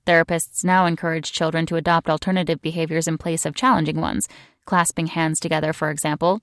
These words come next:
to curb hand flapping. But many autistic people still protest against this approach. "Any attempt to alter stimming," Shields says,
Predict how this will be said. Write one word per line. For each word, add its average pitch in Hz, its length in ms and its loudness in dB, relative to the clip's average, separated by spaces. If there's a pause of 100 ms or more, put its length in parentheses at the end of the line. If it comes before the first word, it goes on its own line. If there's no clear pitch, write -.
(120)
to 202 100 -2
curb 165 300 0
hand 156 280 0
flapping. 185 440 2 (400)
But 233 140 2
many 269 240 10
autistic 220 420 4
people 175 320 -2
still 208 240 -2
protest 185 480 -2
against 165 260 -4
this - 160 -2
approach. - 480 -4 (360)
"Any 254 240 8
attempt 190 320 0
to - 100 -2
alter 190 280 6
stimming," 180 420 -4 (100)
Shields 170 400 -2
says, 165 340 0